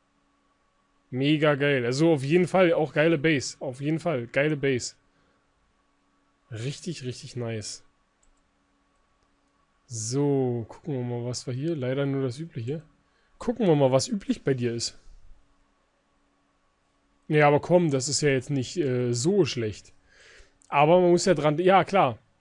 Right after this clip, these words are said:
Na, obwohl, du hast Riesen dabei. Also von daher kannst du auch diese Base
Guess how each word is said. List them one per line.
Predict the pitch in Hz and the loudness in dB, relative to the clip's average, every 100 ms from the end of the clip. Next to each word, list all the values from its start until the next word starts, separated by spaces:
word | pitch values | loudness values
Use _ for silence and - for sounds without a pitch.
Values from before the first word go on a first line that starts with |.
| - | -2
Na, | 208 302 | 2 2
obwohl, | 269 311 | 4 4
du | 190 147 | 4 2
hast | 143 156 - 175 | 2 0 -2 0
Riesen | 196 226 214 | 0 2 4
dabei. | 185 135 160 269 - - - | 4 6 4 2 -4 -16 -2
Also | 151 156 | 0 2
von | 185 156 | 2 2
daher | 131 143 190 | 4 4 2
kannst | - - 135 156 - | 0 -2 0 0 -2
du | 240 | -4
auch | 151 170 160 | 0 0 0
diese | - 180 196 208 | -2 0 2 2
Base | 156 139 151 185 - | 2 2 2 0 -2